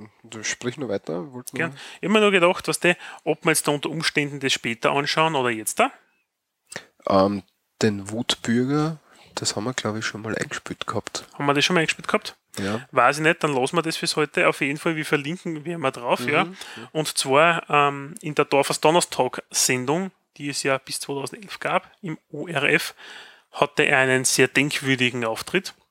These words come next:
Speaker 2: mit seiner Rede zum Wutbürger.
Speaker 1: Ich glaub, wir hängen das einfach am Schluss da irgendwie vielleicht zu. Wir
Speaker 2: Machen wir
Speaker 1: entweder,
Speaker 2: das.
Speaker 1: entweder wird's der Qualtinger oder der, oder der Thüringer. Ähm, weil du, ähm, ähm, ähm, ähm, ähm, ähm, Dings erwähnt hast,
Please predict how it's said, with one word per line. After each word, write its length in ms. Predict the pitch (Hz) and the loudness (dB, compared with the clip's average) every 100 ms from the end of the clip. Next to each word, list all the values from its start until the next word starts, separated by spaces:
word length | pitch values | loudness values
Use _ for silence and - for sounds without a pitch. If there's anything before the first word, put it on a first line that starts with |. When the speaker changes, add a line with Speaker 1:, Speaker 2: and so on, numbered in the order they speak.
| - _ | -20 _
Speaker 2:
mit 140 | 139 - | -2 2
seiner 260 | 139 131 | 4 4
Rede 240 | 120 127 139 | 4 2 0
zum 260 | - 127 | -2 -4
Wutbürger. 640 | 131 143 - 127 107 110 - _ _ | -4 -4 0 0 0 -4 -8 _ _
Speaker 1:
Ich 120 | - | -6
glaub, 220 | - 95 95 | 0 0 2
wir 80 | |
hängen 280 | 92 87 90 | -2 -2 -8
das 160 | 92 - | -6 -8
einfach 260 | 80 - | -8 -12
am 100 | 90 | -10
Schluss 380 | - - 95 - | -10 -8 -6 -6
da 80 | - - _ | -6 -18 _
irgendwie 280 | - - - | -6 -6 -6
vielleicht 340 | - 85 82 | -2 -2 -2
zu. 140 | - 95 | -6 -8
Wir 100 | 95 - - - - - | -12 -16 -20 -20 -20 -6
Speaker 2:
Machen 180 | 131 | 0
wir 60 | 165 | 4
Speaker 1:
entweder, 180 | 123 117 | 6 6
Speaker 2:
das. 80 | - | 4
Speaker 1:
entweder 340 | 120 127 117 | 4 4 6
wird's 180 | 113 - | 4 4
der 100 | 113 | 4
Qualtinger 560 | - 98 113 123 117 | 6 4 4 2 4
oder 180 | 110 110 | 4 2
der, 440 | - 98 98 98 98 _ _ _ | 2 2 4 0 -4 _ _ _
oder 200 | - 101 | -4 -2
der 160 | 98 95 | -2 -2
Thüringer. 460 | 98 110 127 165 - - - - - - | -2 -2 -2 -4 -8 -18 -14 -14 -12 0
Ähm, 220 | 95 107 | 2 4
weil 100 | 107 | 4
du, 300 | 120 107 113 - | 2 0 -4 -6
ähm, 480 | 92 90 98 101 - _ _ _ _ _ - | -2 2 0 -2 -16 _ _ _ _ _ 0
ähm, 240 | 92 90 - | 2 2 -2
ähm, 180 | 82 78 | -2 -4
ähm, 140 | 85 80 | -6 -6
ähm, 200 | 80 78 | -8 -6
ähm, 320 | 80 80 85 _ | -6 -6 -10 _
Dings 180 | 120 127 | 0 4
erwähnt 340 | 95 98 92 | 4 4 2
hast, 360 | 120 135 - | 0 0 -2